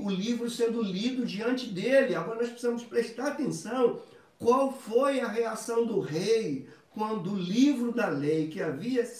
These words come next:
perdido, que estava perdido, quando esse livro foi lido, qual foi a reação do rei?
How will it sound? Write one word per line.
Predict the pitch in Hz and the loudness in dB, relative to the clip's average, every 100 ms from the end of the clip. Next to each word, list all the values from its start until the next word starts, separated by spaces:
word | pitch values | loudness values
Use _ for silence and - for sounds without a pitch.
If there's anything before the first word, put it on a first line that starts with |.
| - - | -18 -2
perdido, | 185 160 101 110 196 233 160 107 - - | 0 0 -4 -6 -2 -2 -4 -8 -12 -16
que | - | -6
estava | 202 - 226 240 240 | -4 -2 -2 -2 -2
perdido, | - 135 120 165 214 170 - - | -4 -4 -4 -6 -6 -8 -10 -10
quando | 220 262 254 | 2 2 4
esse | 233 190 | 0 -2
livro | 185 277 269 | -4 -4 -2
foi | 240 233 | 2 4
lido, | 147 147 220 247 180 143 131 - - | 4 2 2 2 0 -4 -8 -14 -10
qual | 202 254 262 | -2 2 2
foi | 254 - 196 220 196 | 0 -6 -6 -4 -4
a | |
reação | 165 185 170 - - 165 170 175 - - 123 | -4 -6 -6 -8 -8 -6 -4 -6 -8 -16 -8
do | 120 185 | 0 0
rei? | 131 131 123 107 - | 2 0 0 -2 -8